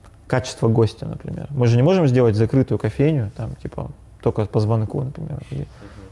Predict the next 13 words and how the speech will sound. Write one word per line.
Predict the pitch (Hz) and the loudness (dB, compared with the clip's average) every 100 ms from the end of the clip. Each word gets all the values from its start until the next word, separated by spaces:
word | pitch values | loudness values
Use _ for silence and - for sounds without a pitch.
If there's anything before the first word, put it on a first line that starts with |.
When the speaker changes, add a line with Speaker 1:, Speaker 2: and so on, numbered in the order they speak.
| - | -4
Speaker 1:
это, | 107 - | -2 0
ну, | 113 131 | 0 0
это, | 127 117 117 | -2 -4 -2
это | 113 110 | -2 -2
бред. | 113 101 - - - - - - | -2 -2 -6 -20 -20 -20 -20 -2
Получается, | 123 117 151 127 | 0 2 2 2
что | 113 123 | 0 2
мы | 117 | 2
просто | 127 123 117 110 - | 2 2 0 -2 -4
дождались | - 113 110 117 156 | -2 2 4 2 2
того | 127 113 | 2 2
момента, | 110 123 185 | 2 0 -2
когда | 170 123 113 110 104 | -4 -2 0 0 -2